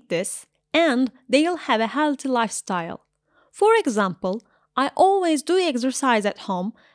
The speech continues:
and my son has been doing it with me voluntarily since he was three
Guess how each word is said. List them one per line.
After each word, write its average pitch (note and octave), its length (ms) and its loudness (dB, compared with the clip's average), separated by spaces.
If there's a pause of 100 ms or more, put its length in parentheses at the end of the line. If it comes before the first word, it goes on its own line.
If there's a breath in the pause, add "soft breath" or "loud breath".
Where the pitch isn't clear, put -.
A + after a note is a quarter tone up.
and B3+ 160 0
my F4+ 240 2
son B3+ 320 -4
has C4+ 220 -2
been C#4+ 300 0
doing D#4+ 320 0
it G#3 220 -4
with - 160 -8
me G3 400 -6 (160)
voluntarily B3 840 -2
since D#4+ 440 -4 (240)
he D#4 180 -2
was B3+ 240 -2
three C4 280 0